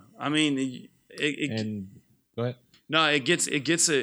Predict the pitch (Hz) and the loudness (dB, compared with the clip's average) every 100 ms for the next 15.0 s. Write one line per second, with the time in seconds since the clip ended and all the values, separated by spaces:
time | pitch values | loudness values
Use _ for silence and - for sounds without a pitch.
0 | - 135 123 - 131 131 165 147 151 139 | 0 -6 -6 -4 -2 -2 -2 2 2 2
1 | 147 135 139 127 120 131 131 127 127 117 | 0 0 2 0 -2 -6 -2 -2 -2 -4
2 | 120 127 - 120 - - - - _ - | -2 0 0 -4 -6 -20 -20 -20 _ -12
3 | 143 139 139 131 123 - 127 131 127 127 | -4 0 0 2 2 0 0 0 2 2
4 | 127 120 117 - 117 - 113 120 127 - | 0 0 -4 -4 -4 -2 0 -2 -4 -8
5 | 120 120 117 - 113 120 123 - 117 107 | -6 -4 -6 -4 -4 -4 -8 -10 -8 -6
6 | 113 113 110 107 104 107 _ 120 117 110 | -6 -4 -4 -4 -8 -12 _ -10 -10 -8
7 | 110 117 117 113 110 110 - 104 127 - | -10 -6 -4 -4 -6 -10 -8 -8 -6 -6
8 | - 117 107 120 123 92 131 117 98 - | -6 -8 -6 2 4 4 4 2 2 -2
9 | 147 143 147 156 160 131 131 123 120 127 | -2 2 2 2 2 4 4 4 0 0
10 | _ - 156 151 127 147 156 151 143 127 | _ 0 2 2 0 -4 2 2 2 -2
11 | - - 143 147 170 156 170 170 - - | -14 -2 0 2 2 2 0 -6 -16 -20
12 | - _ - 143 160 165 - - 135 151 | -20 _ -10 -6 0 -2 -2 -8 -4 -2
13 | 135 135 - 139 127 113 117 120 120 - | 0 0 0 -4 -6 -6 -8 -8 -8 -6
14 | 120 113 110 113 104 113 110 107 98 | -4 -2 -4 -6 -6 -4 -4 -4 -10